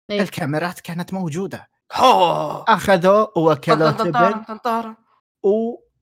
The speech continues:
Speaker 2: أوكي، رجعوها. زين. الناس صار لهم فضول. قالوا له، جاب، راحوا للأخ صاحب الفلوس. قالوا له: "مين يحط بمحفظته اثنين فاصلة ثمانية مليون ين؟"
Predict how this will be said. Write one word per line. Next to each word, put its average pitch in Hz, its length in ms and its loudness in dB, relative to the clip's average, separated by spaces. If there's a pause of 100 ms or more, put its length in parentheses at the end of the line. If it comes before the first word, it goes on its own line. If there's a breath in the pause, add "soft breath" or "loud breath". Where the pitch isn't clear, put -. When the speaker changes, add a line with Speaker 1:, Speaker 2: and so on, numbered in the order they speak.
(200)
Speaker 2:
أوكي، 170 280 -2
رجعوها. 131 680 -4 (360)
زين. 127 440 -6 (200)
الناس 208 320 0
صار 208 180 2
لهم 185 180 0
فضول. 180 340 -6
قالوا 170 260 -6
له، 175 260 -4 (240)
جاب، 175 320 2
راحوا 180 320 0
للأخ 160 580 0
صاحب 151 340 -4
الفلوس. 139 220 -12
قالوا 185 260 -4
له: 180 100 -4
"مين 214 260 0
يحط 208 420 -6 (100)
بمحفظته 165 760 -6 (360 loud breath)
اثنين 170 260 0
فاصلة 147 560 -2
ثمانية 143 840 -2
مليون 131 720 0 (120)
ين؟" 127 340 -6